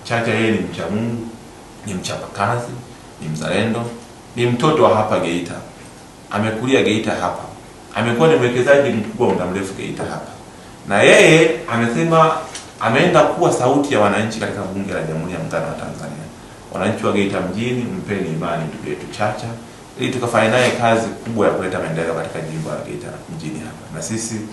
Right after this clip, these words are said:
kama wasaidizi wake, kama madiwani ambao tuko kumi na tatu, nataka niwaombe tu kupitia vyombo hivi vya habari na umma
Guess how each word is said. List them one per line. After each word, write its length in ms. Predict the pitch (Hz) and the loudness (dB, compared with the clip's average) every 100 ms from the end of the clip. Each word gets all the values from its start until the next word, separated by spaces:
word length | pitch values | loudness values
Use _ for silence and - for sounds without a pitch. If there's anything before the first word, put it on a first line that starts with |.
| - - - - | -14 -16 -16 -6
kama 200 | 98 92 | -2 -2
wasaidizi 420 | 90 78 78 90 | -2 -4 -6 -4
wake, 260 | 98 98 92 85 | -2 -2 -4 -8
kama 120 | 80 | -8
madiwani 520 | 78 76 87 104 104 101 - | -8 -6 -4 -2 -4 -6 -8
ambao 160 | 76 | -10
tuko 160 | 71 - | -10 -10
kumi 200 | - 71 | -12 -10
na 60 | - | -10
tatu, 380 | - 107 - - - - - - | -2 -2 -2 -8 -12 -16 -18 -12
nataka 180 | - 120 | -4 0
niwaombe 340 | 117 123 120 | 4 4 4
tu 120 | 113 113 | 0 0
kupitia 580 | 104 - - - 113 | -4 -6 -10 -8 -4
vyombo 240 | 98 101 98 | -2 -2 -4
hivi 120 | 90 | -6
vya 140 | 90 | -6
habari 360 | 80 80 78 - - - - - - - - - | -2 0 -2 -4 -8 -14 -18 -20 -20 -20 -20 -12
na 80 | 82 | -4
umma 240 | 90 90 | -2 -2